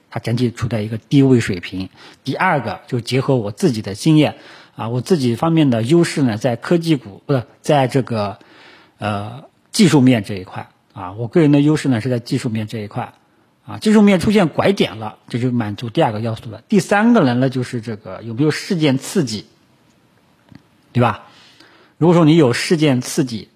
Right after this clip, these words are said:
啊，更多的这种事件的话，个人倾向于关注的是这种货币政策啊，货币政策的这种周期的这种发生的转变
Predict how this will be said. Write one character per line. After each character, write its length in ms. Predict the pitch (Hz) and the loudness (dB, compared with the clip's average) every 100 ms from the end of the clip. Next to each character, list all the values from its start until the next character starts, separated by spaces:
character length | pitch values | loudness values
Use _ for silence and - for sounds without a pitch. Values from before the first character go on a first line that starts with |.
| _ _ _ | _ _ _
啊， 220 | 98 98 - | -20 -12 0
更 200 | 214 180 | 2 4
多 160 | 233 | 4
的 80 | 233 | 4
这 100 | 147 | 2
种 320 | 120 98 95 | 0 -4 -8
事 280 | - - 147 | -10 -4 -2
件 220 | 131 123 | 0 -2
的 80 | 101 | -4
话， 200 | 120 101 | -8 -10
个 200 | - 165 | -4 -2
人 200 | 120 135 | 0 -2
倾 200 | - 180 | -2 -2
向 240 | 175 131 | 0 -2
于 120 | 113 127 | -2 -4
关 340 | - 156 160 | 0 0 0
注 140 | 165 | -2
的 180 | 117 95 | -4 -6
是 180 | - 117 | -8 -10
这 120 | 110 | -10
种 160 | 104 98 | -12 -10
货 180 | - 165 | -2 0
币 140 | 151 | 2
政 200 | 175 151 | 2 0
策 340 | - - 180 - _ _ _ _ _ _ _ _ _ - | 0 -2 -2 -4 _ _ _ _ _ _ _ _ _ -14
啊， 160 | 107 | -12
货 160 | - 160 | -4 0
币 100 | 147 | 2
政 160 | 165 131 | 4 2
策 180 | - | 2
的 140 | 127 104 | 0 -2
这 100 | 120 | -6
种 240 | 113 101 - | -8 -10 0
周 180 | 185 170 | 2 2
期 260 | - 196 | -2 -2
的 220 | 160 117 | 0 0
这 80 | 110 | -2
种 220 | 117 104 | -6 -8
发 120 | - 143 | -6 -2
生 120 | 143 | 0
的 60 | |
转 240 | 123 104 95 | 0 -6 -6
变 260 | 139 123 | -8 -8